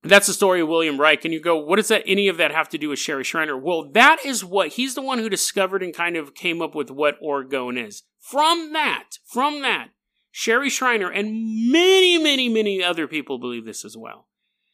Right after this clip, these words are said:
that orgone is not simply an element to cure your rheumatoid arthritis that you got from masturbating all the time for the better orgasms you got from the orgone. It's a vicious, vicious cycle.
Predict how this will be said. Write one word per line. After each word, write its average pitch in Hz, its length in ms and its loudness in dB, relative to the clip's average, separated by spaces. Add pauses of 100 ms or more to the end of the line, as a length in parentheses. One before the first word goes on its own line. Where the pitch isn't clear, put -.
(240)
that 180 180 2
orgone 240 760 4
is 170 240 -2
not 190 460 2
simply 208 380 -2
an 185 80 -6
element 180 560 -2
to 156 340 -6
cure 190 320 -4
your 185 220 -6
rheumatoid 175 560 -4
arthritis 156 600 2
that 151 220 -2
you 160 100 -8
got 151 240 0
from 151 160 -10
masturbating 147 560 -2
all 135 80 -2
the 135 120 -6
time 131 280 -4
for 147 220 -8
the 143 80 -4
better 139 220 0
orgasms 147 640 0
you 135 100 -10
got 135 200 0
from 131 160 -8
the 123 120 -6
orgone. 147 640 -2
It's - 160 -8
a 135 80 -6
vicious, 139 400 -8
vicious - 360 -10
cycle. - 460 -12